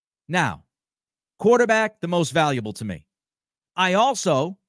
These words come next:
and I know some of you would disagree with this, I would also value offensive tackle more than I would value wide receiver. The offensive line play in the N F L is at its worst level right now. There is not a lot of good offensive line play,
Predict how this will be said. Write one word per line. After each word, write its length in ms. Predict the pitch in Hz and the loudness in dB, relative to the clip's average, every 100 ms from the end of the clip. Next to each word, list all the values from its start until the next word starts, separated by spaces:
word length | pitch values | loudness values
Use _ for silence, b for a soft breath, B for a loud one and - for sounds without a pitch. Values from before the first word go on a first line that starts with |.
| - | -8
and 120 | 175 | -4
I 80 | 175 | -2
know 120 | 180 | -2
some 200 | 165 180 | -2 -2
of 100 | 170 | -4
you 80 | 165 | -2
would 100 | 160 | -2
disagree 360 | 160 147 139 151 | -4 -6 -4 -4
with 120 | 139 | -2
this, 160 | 165 - | -6 -4
I 100 | 170 | -2
would 140 | 175 | 0
also 340 | 185 202 208 170 | 0 -2 -4 -6
value 500 | 123 170 175 170 180 | -4 -4 -4 -4 -4
offensive 640 | 160 180 - 175 165 139 | 0 0 0 -4 -6 -10
tackle 420 | - 190 202 175 151 | -8 -8 -6 -6 -6
more 160 | 147 | -4
than 100 | 147 | -4
I 80 | 147 | -2
would 160 | 147 131 | -2 -4
value 340 | 147 147 143 | -4 -2 -2
wide 260 | 135 139 135 | -2 -2 -4
receiver. 440 | - 196 139 76 _ _ _ _ _ _ _ _ _ _ _ _ _ _ _ - | -6 -6 -8 -12 _ _ _ _ _ _ _ _ _ _ _ _ _ _ _ -2
The 100 | 175 | 2
offensive 500 | 226 247 247 208 165 | 2 0 -4 -6 -4
line 220 | 185 196 | -2 -2
play 160 | 170 170 | -4 -6
in 80 | |
the 80 | 160 | -4
N 80 | 165 | -4
F 140 | 147 | -2
L 200 | 165 151 - | 0 0 0
is 300 | 139 120 - _ _ - | -4 -4 -12 _ _ -6
at 160 | 175 | -2
its 160 | 175 - | -2 -4
worst 400 | 117 165 165 - | 0 0 0 -2
level 300 | 147 139 131 | -4 -2 -2
right 200 | 123 117 | -4 -4
now. 220 | 107 73 _ _ _ _ _ _ _ _ _ _ _ _ - | -8 -12 _ _ _ _ _ _ _ _ _ _ _ _ -4
There 160 | 190 | -2
is 140 | 165 131 | -2 0
not 200 | 175 214 | 0 2
a 60 | |
lot 200 | 190 180 | 2 0
of 100 | 165 | -2
good 140 | 160 156 | -2 0
offensive 500 | 151 151 143 139 131 | -2 -4 -8 -8 -6
line 200 | 127 110 | -6 -8
play, 300 | 113 78 | -12 -14